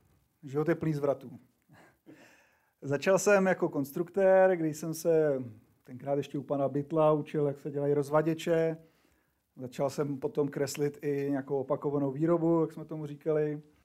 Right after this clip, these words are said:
A, e, celkem jsem, myslím, nakreslil spoustu věcí. Určitě dneska, když tady kdokoliv něco vyrábí, tak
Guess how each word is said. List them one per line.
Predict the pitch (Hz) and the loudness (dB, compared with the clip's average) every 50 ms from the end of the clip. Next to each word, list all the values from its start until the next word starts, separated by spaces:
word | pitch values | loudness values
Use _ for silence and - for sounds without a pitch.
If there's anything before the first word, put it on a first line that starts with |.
| _ - | _ -6
A, | 147 139 139 135 135 135 135 135 135 131 139 139 135 135 135 | -2 0 0 2 2 2 2 0 -2 -6 -10 -14 -12 -12 -12
e, | 131 135 | -10 -2
celkem | - 175 170 170 180 185 170 170 160 | 2 2 2 2 2 0 2 0 0
jsem, | - 170 165 165 160 160 156 151 151 147 | 0 0 0 0 0 -2 -4 -4 -6 -6
myslím, | 147 - - 156 156 147 151 147 139 135 131 _ _ _ _ | -8 -10 -8 -8 -8 -8 -8 -10 -14 -16 -20 _ _ _ _
nakreslil | 151 135 - - 151 147 - - 156 143 | -14 -12 -6 -2 -2 -2 0 0 -2 -4
spoustu | - - 143 131 - - 147 | -4 -6 -12 -12 -6 -6 -4
věcí. | 131 131 131 131 - 151 143 135 | -2 -2 -4 -4 -6 -8 -6 -6
Určitě | 131 127 - 135 127 - 151 131 | -8 -8 -10 -12 -8 -2 -2 0
dneska, | 131 127 123 - - 135 | 0 -2 -4 -4 -4 -4
když | 135 127 - - - - - - | -4 -4 -8 -10 -16 -20 -20 -18
tady | - - 131 131 135 131 | -12 -8 -4 -4 -4 -4
kdokoliv | 120 127 123 123 123 139 135 135 135 135 | -2 -4 -6 -6 -4 -4 -4 -4 -4 -6
něco | - 131 - - 147 | -10 -12 -6 -4 -2
vyrábí, | 135 127 127 127 127 131 131 139 139 | -2 0 0 0 -2 -2 -4 -8 -10
tak | 131 - 131 123 - | -8 -8 -10 -10 -10